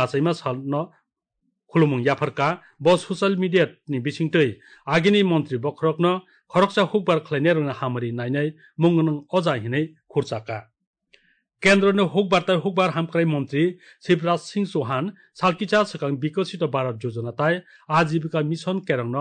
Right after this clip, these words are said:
হুকবার তাই সামুং তাংচানে রং হামক্রাইয় তলাংনা বাগৈ কাইসা সিরি সিটিনি লাইবুমা গনাং সাকথার মুংनै সাকা। বসং হুকবার সাল রগৈ হাকতর গনাং হুকবার খ্লাইনে রকবাই বাচুয়াল তৈ কক সালাইপ্রু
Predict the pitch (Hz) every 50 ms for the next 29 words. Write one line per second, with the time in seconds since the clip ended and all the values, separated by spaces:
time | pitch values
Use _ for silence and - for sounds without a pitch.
0 | 160 175 175 _ _ _ _ - - 208 196 165 175 151 - - 156 170 175 -
1 | - - 165 160 156 147 - 147 151 165 160 175 175 180 170 151 147 127 104 123
2 | 117 110 - 120 117 123 135 143 151 156 _ _ _ _ - - 170 170 175 180
3 | 175 160 147 143 147 160 156 156 151 135 131 - 170 160 - 208 202 208 - -
4 | 175 160 - 147 139 123 135 143 147 139 143 143 156 160 143 131 120 120 113 110
5 | 110 - - _ _ _ - - 160 156 - - 156 151 135 113 98 110 113 127
6 | 123 - - 113 113 113 104 - _ - _ _ _ _ _ _ _ _ - _
7 | _ - 165 147 185 202 202 196 190 190 180 202 185 170 180 160 - - - 135
8 | 120 127 147 143 156 160 170 170 165 _ - - _ - - 185 - 190 185 196
9 | 190 185 160 160 151 151 160 170 151 160 175 160 147 139 - - 143 131 123 131
10 | 139 151 147 143 151 156 156 165 165 165 - - _ - 127 147 165 165 165 170
11 | 170 160 165 170 165 165 - 160 160 160 160 - - 131 123 117 113 113 135 143